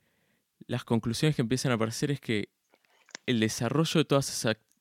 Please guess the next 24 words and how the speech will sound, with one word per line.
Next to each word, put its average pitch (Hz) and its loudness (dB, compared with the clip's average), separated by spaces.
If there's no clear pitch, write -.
esas 120 -2
actividades 110 2
artísticas, 117 0
lingüísticas, 113 -2
simbólicas, 113 2
como 110 -4
ese 127 0
fue 135 4
la, 120 4
la 104 -2
gran 113 0
diferencia. 110 0
De 107 -6
la 107 -4
nada 123 0
el 120 0
ser - -4
humano 117 -2
pasó 113 -6
a - -6
ser 117 -6
una 110 -4
especie - -8
simbólica. 104 0